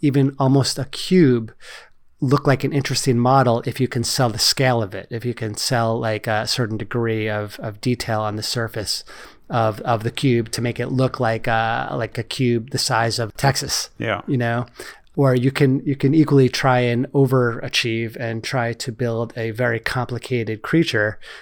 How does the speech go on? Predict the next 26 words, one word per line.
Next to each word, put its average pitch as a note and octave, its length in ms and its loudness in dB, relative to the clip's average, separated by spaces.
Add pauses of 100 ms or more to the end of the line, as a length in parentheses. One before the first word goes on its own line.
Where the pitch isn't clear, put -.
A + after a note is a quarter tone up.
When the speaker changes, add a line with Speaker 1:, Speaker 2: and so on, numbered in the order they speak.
(160)
Speaker 1:
that A#2 480 0 (100)
just B2 240 -4
doesn't A2+ 240 -2
have A#2 200 0
any G#2+ 160 -4
personality, G#2+ 760 -4
Speaker 2:
Yeah. G#2 140 -4 (100)
Speaker 1:
you C3 80 -2
know? A2+ 260 -2 (260)
So B2+ 420 0
to C#3 180 0
me, C#3+ 260 4
it's B2 360 -4
less B2+ 300 2
of A#2+ 460 -2
the A#2+ 260 -4
choice B2 340 -2
of - 60 -10
subject A#2+ 640 0 (280)
as A#2+ 140 -4
opposed A#2 440 -2
to A#2 480 -2
where B2+ 260 0
you A2+ 120 -2
take - 280 0
it. - 80 -14